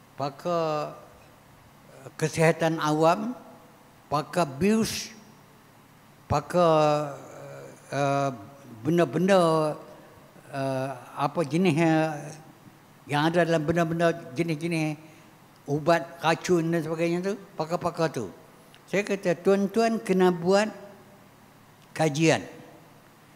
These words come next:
Buat kajian sejauh mana keperluan kita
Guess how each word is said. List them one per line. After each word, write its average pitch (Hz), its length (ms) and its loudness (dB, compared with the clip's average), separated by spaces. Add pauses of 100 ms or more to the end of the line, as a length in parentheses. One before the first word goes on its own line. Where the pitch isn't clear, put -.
(540)
Buat 165 320 -2
kajian 196 560 -2 (720)
sejauh 180 560 4
mana 247 640 6 (400)
keperluan 202 880 4
kita 220 560 -2